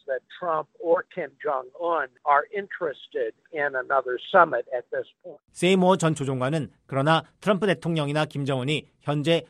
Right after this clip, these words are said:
Speaker 2: 또 다른 정상회담에 관심이 있다는 증거는 별로 보이지 않는다면서 트럼프 대통령은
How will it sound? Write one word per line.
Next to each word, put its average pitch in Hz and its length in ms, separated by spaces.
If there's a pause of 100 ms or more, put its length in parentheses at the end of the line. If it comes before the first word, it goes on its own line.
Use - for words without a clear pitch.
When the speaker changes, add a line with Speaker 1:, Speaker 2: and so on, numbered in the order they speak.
Speaker 2:
또 180 100
다른 190 260
정상회담에 147 800
관심이 135 360
있다는 131 260
증거는 123 460 (240)
별로 139 420
보이지 151 340
않는다면서 117 680 (260)
트럼프 160 260
대통령은 147 540